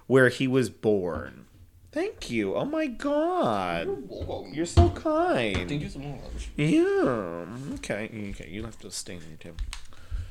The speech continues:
Speaker 2: Oh my God, look what you've done.
Speaker 1: <laughs> All the way over there. Scratched it.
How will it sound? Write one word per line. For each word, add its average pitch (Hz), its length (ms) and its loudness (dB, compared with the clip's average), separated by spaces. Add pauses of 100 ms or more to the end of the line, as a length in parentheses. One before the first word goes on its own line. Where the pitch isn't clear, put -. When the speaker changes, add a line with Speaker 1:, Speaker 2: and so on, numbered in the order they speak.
(160)
Speaker 2:
Oh 165 60 -8
my 208 80 -4
God, 208 240 2
look 208 120 0
what 226 140 0
you've 208 120 -4
done. 196 320 6 (500)
Speaker 1:
<laughs> - 460 12
All 202 160 12
the 214 120 12
way - 200 12
over - 220 10
there. - 240 -2
Scratched - 580 8
it. 87 160 -2